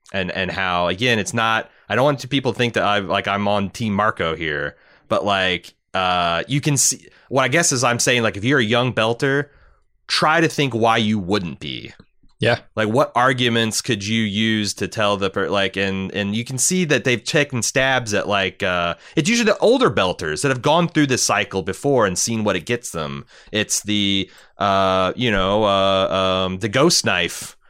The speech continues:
Speaker 1: It's the, uh, Ashford Kloss. Like, he's the one that's like, "I've, yeah, I've, I've been this and I've lost my family and it hasn't gotten me anything. There's a better way."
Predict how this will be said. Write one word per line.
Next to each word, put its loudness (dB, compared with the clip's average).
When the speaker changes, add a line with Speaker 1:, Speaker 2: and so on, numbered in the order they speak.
Speaker 1:
It's -2
the, 4
uh, 0
Ashford 0
Kloss. 2
Like, 0
he's -2
the 0
one 0
that's -4
like, 2
"I've, 0
yeah, 4
I've, 0
I've 0
been 2
this 2
and 0
I've -4
lost 0
my 0
family 0
and -2
it -4
hasn't -2
gotten 2
me -2
anything. -2
There's -4
a -4
better 0
way." 0